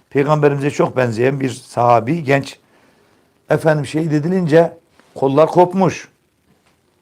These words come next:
Yüzü üzerine efendim şeye, e, düşmüş meydana. Şehit edilmiş. Münafıklar dediler ki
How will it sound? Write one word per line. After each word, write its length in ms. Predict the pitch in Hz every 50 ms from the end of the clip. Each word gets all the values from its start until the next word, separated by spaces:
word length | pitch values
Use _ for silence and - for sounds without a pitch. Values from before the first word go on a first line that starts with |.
| _ _ _ _ _ _ _ _ _ _ _ _ _ _ _ _ _ _ _ _
Yüzü 260 | - 110 139 151 160
üzerine 520 | 185 196 165 143 160 151 151 165 175 180 - - _ _ _ _ _ _ _ _ _ _
efendim 400 | - 139 135 - 151 151 156 151
şeye, 440 | 147 - 147 147 151 151 151 - - - _ _
e, 360 | 110 113 113 113 113 113 110 110 110 107 107 104 110 120 - 113 113 - 120 -
düşmüş 360 | - - - 151 147 123 -
meydana. 420 | 120 120 110 95 98 95 87 80 - _ _ _ _ _ _ - _ _ _ _
Şehit 340 | _ - - 151 165 180 151
edilmiş. 520 | 151 135 131 135 151 175 190 - - - _ _ _ _ _ _ _ _ _ _ _
Münafıklar 600 | 135 151 156 165 160 156 - - 156 165 151 139
dediler 360 | 143 143 143 160 170 175 143
ki 220 | - - 139 127